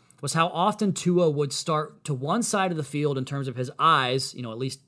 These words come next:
his helmet. That's what the defense can see, right? You can't see the eyes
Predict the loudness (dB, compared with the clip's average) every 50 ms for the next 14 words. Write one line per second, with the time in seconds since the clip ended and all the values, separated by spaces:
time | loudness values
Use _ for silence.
0 | _ _ -14 -12 -12 -10 -8 -6 -6 -4 -4 -4 -6 -6 -8 -8 -8 -8 -8 -10
1 | -8 -10 -10 -8 -8 -8 -8 -8 -10 -10 -12 -12 -12 -10 -10 -10 -10 -8 -8 -8
2 | -8 -8 -8 -10 -12 -12 -10 -10 -10 -8 -6 -4 -4 -4 -4 -4 -6 -8 -10